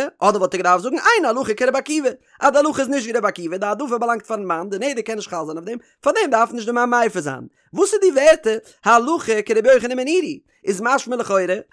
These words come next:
אז ער האלט דעם גאנצן, אז דער הלכה איז רבי יוחנן בן נרי, אז וואס שמא יגרשנו.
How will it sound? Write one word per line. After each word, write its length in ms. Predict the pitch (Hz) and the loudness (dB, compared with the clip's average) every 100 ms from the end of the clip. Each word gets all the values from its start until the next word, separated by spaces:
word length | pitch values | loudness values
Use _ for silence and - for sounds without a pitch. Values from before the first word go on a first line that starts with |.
| - | 0
אז 180 | 240 220 | 0 2
ער 100 | 220 | 2
האלט 220 | 269 294 | 2 0
דעם 100 | 294 | -2
גאנצן, 420 | 294 392 440 - 269 | 2 4 2 -4 -4
אז 100 | 220 | -2
דער 140 | 240 | -4
הלכה 140 | 285 | -4
איז 100 | 302 262 | -6 -2
רבי 140 | 247 | 2
יוחנן 220 | 285 262 247 | 2 2 -6
בן 60 | |
נרי, 420 | 233 208 202 254 302 _ - | -6 -6 -8 -10 -16 _ -8
אז 200 | 240 214 | -4 -2
וואס 160 | 214 247 | -4 -4
שמא 420 | - - 254 254 | -6 -2 -2 0
יגרשנו. 680 | 285 294 - 330 392 220 | -4 -4 2 2 2 -6